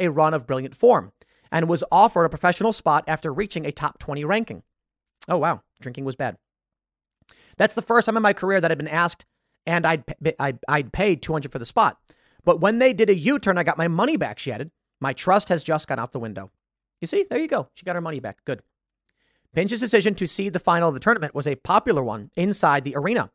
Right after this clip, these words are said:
with many fans heard cheering and shouts of "Yes, Lynn," were au-, were audible from the footage of the event. It has also proven to be a popular decision on social media after her son posted a picture of Pinches with the caption, "The champ."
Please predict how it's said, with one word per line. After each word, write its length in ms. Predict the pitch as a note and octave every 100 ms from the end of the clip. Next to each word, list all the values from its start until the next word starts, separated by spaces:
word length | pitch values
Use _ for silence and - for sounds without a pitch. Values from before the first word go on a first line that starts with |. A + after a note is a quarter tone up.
| _ _
with 180 | D#3+ D3
many 220 | E3 A#3
fans 340 | A#3+ G3 F#3 -
heard 160 | E3
cheering 640 | - - B3+ D4+ D#3+ F#2+ - _ _ -
and 180 | E3+
shouts 300 | - G#3 G3+
of 140 | E3+ B2+
"Yes, 340 | E3+ A3+ -
Lynn," 300 | E3+ B2 D#3 _ _ _ _
were 240 | D#3 E3 -
au-, 200 | E3 D3+
were 160 | E3 C#3+
audible 320 | F#3+ F3 D#3
from 120 | D3
the 60 | C#3
footage 200 | C3+ C3
of 40 |
the 80 | D3
event. 220 | G3 F3+ - _ _ _ _ _ _ _ -
It 100 | F#3
has 140 | E3+
also 320 | F3 G#3+ A#3+
proven 220 | A#3 G3 F3+
to 60 |
be 60 | E3+
a 60 |
popular 380 | - D#3 G3 G3
decision 280 | C#3+ D3+ D3+
on 80 | C#3+
social 300 | D#3+ D3 F3+
media 340 | A3+ A#3+ G#2+ _ _ _ -
after 220 | D#3 F3+
her 80 | F3+
son 220 | F#3 F#3
posted 300 | - F3 E3+
a 60 | D#3+
picture 320 | F3+ - E3+
of 100 | -
Pinches 240 | A3+ A3
with 80 | D#3
the 60 | D#3
caption, 280 | F#3 - C#3
"The 140 | D#3+
champ." 420 | - C#4+ A#3+ -